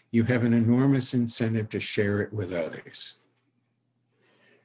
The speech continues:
And what that means is that the school is getting better and better and better at what it's doing.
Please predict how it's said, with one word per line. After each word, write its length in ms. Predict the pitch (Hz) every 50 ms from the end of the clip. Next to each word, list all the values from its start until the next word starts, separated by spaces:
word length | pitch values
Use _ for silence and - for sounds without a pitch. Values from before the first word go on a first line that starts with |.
| _ _ -
And 100 | 117 117
what 180 | 139 175 180 -
that 260 | 185 208 226 220 -
means 420 | 143 175 220 220 196 160 127 110
is 300 | 113 113 113 117 117 117
that 200 | - 120 117 113
the 100 | - 117
school 600 | 113 - - - 220 226 220 190 151 135 135 135 123
is 80 | 110
getting 320 | 110 123 117 117 113 104 95
better 480 | 90 139 147 151 165 170 170 175 175 -
and 220 | 123 110 98 92
better 460 | 110 127 135 139 143 147 143 143 135 -
and 240 | 123 107 101 95 -
better 460 | - 127 131 117 92 78 - - - _ _ -
at 140 | 107 - 113
what 160 | 120 120 120
it's 200 | 117 107 104 -
doing. 400 | - 131 127 110 98 - -